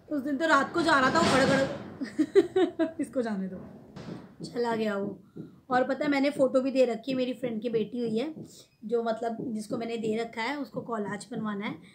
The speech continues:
अपना बहुत सुंदर सा, तो सिर्फ उसमें मेरी photo होंगी और किसी की भी नहीं। <laughs> अपनी photo का ही बनवाना है मुझे, Photo देख के मुझे याद आ गया पीछे। <laughs> इसीलिए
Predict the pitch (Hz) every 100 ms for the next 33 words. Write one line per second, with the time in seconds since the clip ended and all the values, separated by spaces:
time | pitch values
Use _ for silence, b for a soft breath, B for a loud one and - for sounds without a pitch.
0 | B - - 247 220 220 226 - 220 214
1 | 208 233 277 302 B B - - 214 208
2 | 320 330 339 349 330 233 269 277 226 240
3 | 214 196 202 220 226 220 202 220 226 220
4 | 240 196 - - - - - - _ -
5 | B 359 320 B - 285 311 277 254 247
6 | 247 240 220 208 196 220 220 233 233 B
7 | B - 240 240 233 233 247 233 220 233
8 | 220 208 214 220 214 - 220 - 160 285
9 | 233 269 262 240 - 262 254 202 220 196